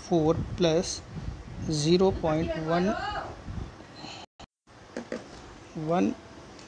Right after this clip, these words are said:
नाइन टू। ठीक है, ऐड करेंगे तो ये हो जाएगा ज़ीरो पॉइंट फ़ाइव सेवन सिक्स ग्राम। ठीक है,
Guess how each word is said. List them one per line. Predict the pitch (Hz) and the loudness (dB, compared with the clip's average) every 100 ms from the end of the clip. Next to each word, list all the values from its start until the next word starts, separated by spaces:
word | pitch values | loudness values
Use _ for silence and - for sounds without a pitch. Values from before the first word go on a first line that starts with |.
| - 160 156 156 | -8 -4 0 2
नाइन | 156 151 156 202 247 - - - - - - - - - | 4 4 6 4 2 -4 -18 -16 -16 -16 -16 -18 -6 0
टू। | 151 131 - - - - - - - - - - - - - - - - | 2 0 -10 -16 -18 -18 -16 -18 -16 -16 -14 -16 -16 -16 -16 -14 -4 0
ठीक | 214 | 2
है, | 247 - - - - - | 2 0 -10 -10 -2 4
ऐड | 165 175 | 6 6
करेंगे | 180 180 | 6 6
तो | 180 170 | 4 6
ये | |
हो | 160 | 6
जाएगा | 160 165 170 165 | 8 6 6 4
ज़ीरो | 156 156 156 156 170 180 - | 2 4 6 8 6 4 2
पॉइंट | 156 156 170 - - - | 2 4 2 -4 -4 6
फ़ाइव | 165 151 185 - - - - - - - - - | 6 6 2 -2 -18 -20 -20 -20 -20 -20 -20 -6
सेवन | - - 165 156 165 | 0 4 6 6 4
सिक्स | 160 - 240 - - - - - - - - | 2 2 2 2 -2 -2 -4 -12 -14 -10 0
ग्राम। | 151 147 127 127 - - - - - - - - - - - - - | 2 2 0 -4 -12 -16 -18 -10 -8 -8 -8 -10 -12 -16 -18 -18 -2
ठीक | 175 | 4
है, | 185 | 4